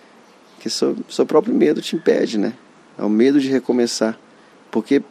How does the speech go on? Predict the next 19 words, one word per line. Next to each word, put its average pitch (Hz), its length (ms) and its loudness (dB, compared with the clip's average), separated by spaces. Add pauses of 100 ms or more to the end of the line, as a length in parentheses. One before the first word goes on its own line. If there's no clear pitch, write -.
pra 131 140 0
recomeçar 143 1000 0 (120)
é - 120 -4
igual 113 840 2 (2000)
Krishna. - 640 -2
É - 140 -6
Krishna? - 720 2 (760)
Acho - 160 -18
que - 40 -4
agora - 280 0
eu - 40 -6
tô, - 400 0 (1040)
tô - 120 -2
indo 113 180 2
em 113 120 4
águas 117 600 0 (100)
desconhecidas 113 800 -2
pra 110 180 -4
mim. 110 220 -4